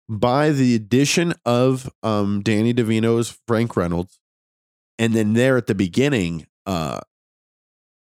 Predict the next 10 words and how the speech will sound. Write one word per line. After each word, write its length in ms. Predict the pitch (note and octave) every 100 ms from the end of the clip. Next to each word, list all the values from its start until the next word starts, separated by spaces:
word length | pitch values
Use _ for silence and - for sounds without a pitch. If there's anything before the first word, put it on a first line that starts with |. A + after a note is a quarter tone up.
| _ _ _ A2+
getting, 380 | A#2 G#2+ G2 F#2+
uh, 160 | F2+
that, 320 | F#2 G2 F#2 - _ G2+
that 160 | E2 _ _
big 260 | B2+ A2 G2
break 320 | G#2+ A2+ F#2+
after, 300 | F#2 F#2+ G#2+
you 300 | G2+ A2+ C#3+
know, 100 | B2+
just 240 | A2+ G#2